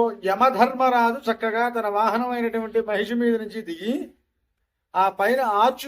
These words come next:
మీద నుంచున్నటువంటి ఒక రామచిలకను చూసి నవ్వుకుంటూ లోపలికి వెళ్ళిపోయాట.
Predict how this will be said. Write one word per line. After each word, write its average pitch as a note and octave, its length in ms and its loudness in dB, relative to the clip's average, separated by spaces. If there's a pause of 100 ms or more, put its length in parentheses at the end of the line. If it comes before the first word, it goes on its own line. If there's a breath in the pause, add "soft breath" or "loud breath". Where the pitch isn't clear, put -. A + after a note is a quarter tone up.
మీద C4 200 -2
నుంచున్నటువంటి A#3 560 0 (160)
ఒక G3+ 100 -4 (220)
రామచిలకను A3+ 560 -2
చూసి G3+ 280 -6 (580)
నవ్వుకుంటూ A3+ 600 -4 (120)
లోపలికి A3+ 340 0
వెళ్ళిపోయాట. G3 460 0